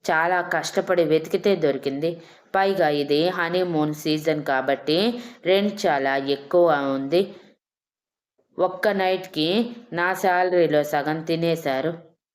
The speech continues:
అని ఏడుపు మొహం పెట్టి చెప్పి, "ఏదేమైనా నీకు సర్ప్రైజ్ ఇవ్వాలని ఈ ఒక్క రోజుకే బుక్ చేసుకున్నాను, లేకపోతే మనం ఈ వారం రోజులు ఈ ట్రీ హౌస్లోనే ఉండేవాళ్ళం"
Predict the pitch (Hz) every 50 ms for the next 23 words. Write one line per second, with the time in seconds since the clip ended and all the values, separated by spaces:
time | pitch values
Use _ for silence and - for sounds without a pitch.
0 | _ _ _ _ - 180 185 190 185 175 165 170 175 180 180 175 175 170 160 156
1 | 143 147 147 143 143 - 147 143 - 147 143 - 147 143 - - 151 147 156 175
2 | 196 196 - - - _ _ _ - 165 180 190 202 190 196 196 190 180 170 165
3 | 165 160 170 175 175 - - - _ _ - 170 190 202 196 196 196 196 - 180
4 | 170 175 - 185 190 185 175 170 165 151 156 156 151 147 147 147 143 143 156 170
5 | 185 180 160 160 165 160 156 160 - 185 180 180 175 170 175 175 - 180 170 165
6 | 147 143 - - - 151 143 143 - - 151 147 147 156 160 170 185 208 208 208
7 | - - - - - - 175 185 196 190 196 180 - 175 165 170 156 147 147 147
8 | 147 147 147 151 147 147 147 143 151 151 151 160 170 175 170 170 151 156 151 151
9 | 147 147 143 147 143 143 147 147 - 151 156 160 160 165 160 160 160 160 165 165
10 | 165 165 170 175 165 147 139 135 131 143 139 135 139 139 143 151 165 180 185